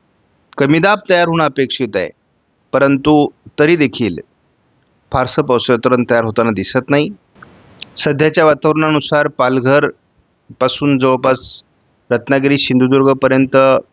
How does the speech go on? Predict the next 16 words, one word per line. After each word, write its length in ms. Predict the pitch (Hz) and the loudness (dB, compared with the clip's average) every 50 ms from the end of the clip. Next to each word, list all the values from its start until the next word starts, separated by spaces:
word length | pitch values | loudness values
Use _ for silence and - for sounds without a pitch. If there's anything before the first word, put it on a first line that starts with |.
| _ _ _ _ _ _ _ _ _ _ _ _ _ _ _ _ _ _ _ _ _ _ - _ - - 131 - - | _ _ _ _ _ _ _ _ _ _ _ _ _ _ _ _ _ _ _ _ _ _ -20 _ -4 -4 -4 -2 0
पावसास 460 | 139 131 131 - - 147 147 - - | 0 0 0 0 0 -2 -2 0 0
अनुकूल 360 | 104 120 131 127 120 139 139 139 | 0 2 2 2 2 0 0 0
अशा 180 | 131 - 139 | 0 -2 -2
प्रकारचे 500 | 127 135 131 123 127 131 127 123 - 135 | -2 -2 -2 -2 0 -2 -2 0 -2 -2
ढग 220 | 123 127 127 127 127 | 0 0 0 2 2
आहेत. 260 | 123 120 123 147 - - _ _ _ 139 135 _ _ _ _ _ _ _ _ _ _ _ _ _ _ _ _ _ - | 0 0 0 -2 -4 -6 _ _ _ -20 -20 _ _ _ _ _ _ _ _ _ _ _ _ _ _ _ _ _ -4
हलक्या 320 | - 131 131 123 - 143 | -4 -2 -2 0 -2 -2
ते 120 | 143 147 139 | 0 2 2
मध्यम 380 | 135 131 123 113 131 151 175 175 | 2 2 0 0 0 2 2 0
सरी 360 | 165 - 160 151 151 151 151 | 0 0 0 2 2 2 2
कोकणात 380 | 147 - 139 120 127 131 139 131 - | 0 0 -2 0 0 0 0 0 -2
होत 200 | 127 - - 143 | -2 -2 0 2
आहेत. 160 | 147 165 208 - _ _ _ _ _ _ _ _ _ _ _ _ _ _ _ _ _ _ _ _ _ _ _ _ - - _ _ _ _ - - - - - - - - - _ - - - - - - | 2 0 0 -4 _ _ _ _ _ _ _ _ _ _ _ _ _ _ _ _ _ _ _ _ _ _ _ _ -20 -20 _ _ _ _ -20 -20 -20 -20 -20 -20 -20 -20 -20 _ -20 -20 -18 -14 -8 -4
आज 220 | 131 147 160 147 127 | -2 -2 -2 -2 0
दुपारी 580 | 113 139 131 - 156 156 160 165 160 165 156 - - - _ _ _ _ _ _ _ _ _ _ _ _ _ _ _ _ _ _ _ _ _ _ _ _ _ _ _ _ _ _ _ _ _ _ _ _ - | -2 -2 0 0 0 0 2 2 0 0 -2 -4 -8 -18 _ _ _ _ _ _ _ _ _ _ _ _ _ _ _ _ _ _ _ _ _ _ _ _ _ _ _ _ _ _ _ _ _ _ _ _ -2
जळगाव 580 | 143 113 135 135 135 139 151 156 156 151 147 | 0 2 2 2 2 4 4 4 2 2 0